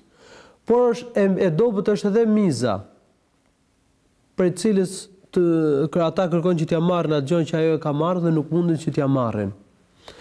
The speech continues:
Ky është shembulli që ka dhënë Allahu i lartësuar për t'treguar paaftësinë dhe dobësinë e atyre që adhurohen në vend të Allahut, e hynive që adhurohen në vend të Allahut të lartësuar,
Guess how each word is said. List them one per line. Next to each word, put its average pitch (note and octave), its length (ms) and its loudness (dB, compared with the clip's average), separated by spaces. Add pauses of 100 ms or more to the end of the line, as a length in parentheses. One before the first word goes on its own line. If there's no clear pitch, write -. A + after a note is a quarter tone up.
(480)
Ky B3+ 100 4
është B3+ 140 0
shembulli A3+ 340 2
që G3+ 160 -2
ka F3+ 140 0
dhënë F#3+ 180 0
Allahu E3+ 360 0
i D#3 40 0
lartësuar F3 560 0
për D3+ 140 -2
t'treguar D#3 640 0 (100)
paaftësinë D3 760 -2
dhe C#3 100 -4
dobësinë - 1400 -6
e D#3 100 2 (680)
atyre E3 560 0
që D3+ 140 0 (260)
adhurohen C#3+ 640 0
në A#2+ 100 0
vend A2+ 240 -2
të G#2+ 140 -2
Allahut, G#2 420 -2 (400)
e B2 160 0
hynive C3+ 600 0 (880)
që C3+ 160 -2
adhurohen B2+ 480 0
në A2+ 80 -2
vend A#2+ 180 -2
të A#2 80 -2
Allahut A2 320 -2
të G2+ 140 -2
lartësuar, D#3+ 480 -2